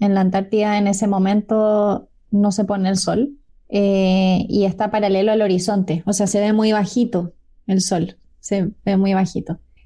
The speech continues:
Pero no sé cómo es el clima. No sé si está nublado, por ejemplo, que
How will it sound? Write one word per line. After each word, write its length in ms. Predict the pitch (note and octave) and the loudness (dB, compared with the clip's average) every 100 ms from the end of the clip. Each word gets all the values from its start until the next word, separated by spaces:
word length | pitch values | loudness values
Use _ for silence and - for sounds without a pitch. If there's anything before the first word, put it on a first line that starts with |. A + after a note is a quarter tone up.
| - | -6
Pero 440 | A3 G#3 G#3 G#3 G3+ | 0 2 2 2 2
no 140 | G#3 | 0
sé 420 | - A#3+ A#3 A#3+ A#3+ | 0 0 2 2 0
cómo 140 | A3+ | 0
es 120 | A#3 | 2
el 120 | G3+ | 0
clima. 300 | F#3+ A3 F#3 | 0 0 0
No 120 | F3 F3+ | 0 0
sé 120 | F#3 | 0
si 100 | G3+ | -2
está 220 | F#3+ G3+ | -4 -4
nublado, 560 | G3 F3+ G3+ F#3+ - - | -2 0 0 -2 -4 -6
por 100 | E3 | -8
ejemplo, 380 | - D#3+ - - - - | -10 -12 -14 -18 -20 -10
que 320 | - F3 - | -4 -2 -4